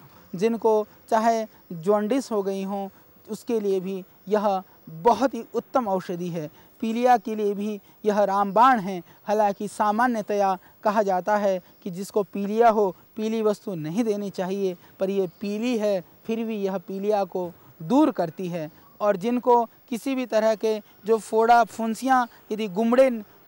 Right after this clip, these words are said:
पक करके फट नहीं रहे हों या गुमड़ियाँ हो गई हों, infection हो गया हो, तो इसके पत्तों को, हालांकि थोड़ा सा ध्यान रखें, इसके पौधे में भी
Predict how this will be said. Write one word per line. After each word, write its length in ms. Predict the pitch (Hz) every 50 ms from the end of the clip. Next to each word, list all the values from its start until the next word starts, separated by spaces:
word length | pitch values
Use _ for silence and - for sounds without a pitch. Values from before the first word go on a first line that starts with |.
| _ _ - -
पक 100 | 254 247 _ _ -
करके 300 | 247 240 233 - 233 220
फट 300 | - - 247 254 240 -
नहीं 180 | 233 233 233 233
रहे 200 | 233 233 220 220
हों 280 | 220 214 220 220 214 196 - - - _ -
या 100 | 233 233 214
गुमड़ियाँ 520 | 185 185 214 220 226 262 294 311 294 240
हो 100 | 226 220
गई 180 | 214 214 214 208
हों, 220 | 208 208 208 196 - - - - -
infection 420 | 214 202 208 247 - - - 294 277
हो 140 | 247 226 214
गया 160 | 214 220 208
हो, 240 | 202 208 208 196 190 - - _ _ -
तो 60 | 240
इसके 220 | 240 - - 254 220
पत्तों 400 | - 240 233 - - 302 269 247
को, 160 | 208 220 196 190 - - - -
हालांकि 440 | - 220 233 233 226 247 240 233 226 - - - - -
थोड़ा 180 | 233 240 240
सा 180 | 214 233 226 214
ध्यान 240 | 190 220 226 226 220
रखें, 360 | 214 208 - 240 240 240 233 - - - - -
इसके 320 | 240 208 - - 240 233 233 220 - - - - -
पौधे 280 | 240 240 254 247 277 285
में 160 | 277 262 254
भी 160 | 254 254 247